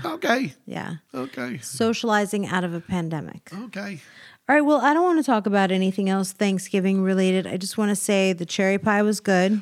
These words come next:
Speaker 1: Well, I do. I wanna just say thanks, you know, to you guys. And I didn't last week point out that I'm real thankful for everybody in Fight Club that gives me books, man. Uh, you guys are awesome. I can't do this without you. And, uh, I, I really appreciate the gesture. You know, it's Christmas.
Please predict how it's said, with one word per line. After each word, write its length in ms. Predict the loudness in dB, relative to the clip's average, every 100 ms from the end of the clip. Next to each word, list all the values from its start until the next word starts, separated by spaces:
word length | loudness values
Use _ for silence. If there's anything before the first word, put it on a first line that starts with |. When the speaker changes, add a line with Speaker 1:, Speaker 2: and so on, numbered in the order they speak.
| 0
Speaker 1:
Well, 180 | 2 4
I 180 | 2 0
do. 240 | 0 2
I 80 | 2
wanna 260 | 0 -2
just 220 | -2 -2 2
say 160 | 2
thanks, 420 | 4 4 2 -2
you 100 | -2
know, 140 | 0 -2
to 120 | -2
you 180 | -4 -4
guys. 380 | -2 0 0 -2
And 80 | -2
I 60 |
didn't 180 | -2 -2
last 300 | -2 -4 -4
week 220 | -8 -8
point 260 | -6 -6 -4
out 180 | -6 -6
that 100 | -4
I'm 140 | -4 -2
real 160 | -2
thankful 420 | 0 0 -2 -4 -10
for 180 | -2
everybody 460 | 0 0 0 0 0
in 80 | -2
Fight 300 | -2 -4 -2
Club 240 | -4 -4
that 100 | -6
gives 240 | -4 -4 -4
me 80 |
books, 380 | -2 -2 -2 -6
man. 320 | -6 -6 -6 -12 -20 -20 -16 -4
Uh, 180 | -2 0
you 100 | 0
guys 260 | 2 2
are 120 | 2 2
awesome. 480 | 2 0 -4 -6
I 100 | -6
can't 340 | -4 -2 -4 -2
do 160 | -2
this 220 | 0 -2 -4
without 480 | -4 0 0 -2
you. 320 | 0 2 0 -4 -16 -20 -20 -6
And, 420 | -2 -2 -2 -4
uh, 60 |
I, 480 | -2 -2 -4 -4 -6 -4
I 20 |
really 300 | 0 2 2
appreciate 640 | 0 0 -2 -2 -2 -2
the 80 | -4
gesture. 520 | -4 0 0 -2 -2
You 160 | 0 0
know, 120 | -2
it's 100 | -2
Christmas. 640 | -2 0 0 0 0 0